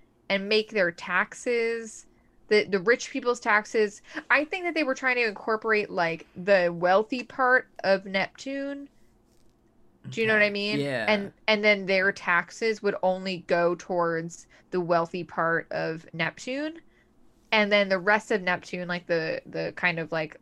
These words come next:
Speaker 1: economically challenged part of Neptune would
Speaker 2: Mm-hmm.
Speaker 1: be kind of, like, fucked from resources.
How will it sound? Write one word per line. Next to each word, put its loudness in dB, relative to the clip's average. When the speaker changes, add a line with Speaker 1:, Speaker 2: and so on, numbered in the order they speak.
Speaker 1:
economically -2
challenged -2
part 2
of -6
Neptune -6
would 2
Speaker 2:
Mm-hmm. 0
Speaker 1:
be 0
kind -2
of, -2
like, -2
fucked -2
from -12
resources. -4